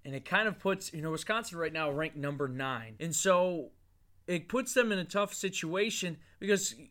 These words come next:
keep in mind, I didn't say the game was postponed, which is a key, key word in these pandemic times. It wasn't postponed, it was canceled. There is no intention of rescheduling this game,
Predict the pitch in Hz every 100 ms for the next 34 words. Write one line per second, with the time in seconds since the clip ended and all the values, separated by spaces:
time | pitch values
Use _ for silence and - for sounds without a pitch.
0 | _ 240 247 202 233 175 147 - 165 202
1 | 240 - 226 202 180 196 190 185 185 175
2 | - 208 143 147 143 - - 143 170 160
3 | 160 - 220 214 190 - - 214 180 202
4 | 170 143 156 147 151 143 - - - -
5 | - 175 160 202 202 - 180 180 139 127
6 | - - - - - 151 185 208 214 226
7 | 214 - 254 233 156 139 - 160 160 -
8 | 160 143 - - - - - 151 139 139
9 | 185 220 208 202 196 185 165 143 165 180
10 | - 175 170 156 156 147 147 - 147 147
11 | 143 139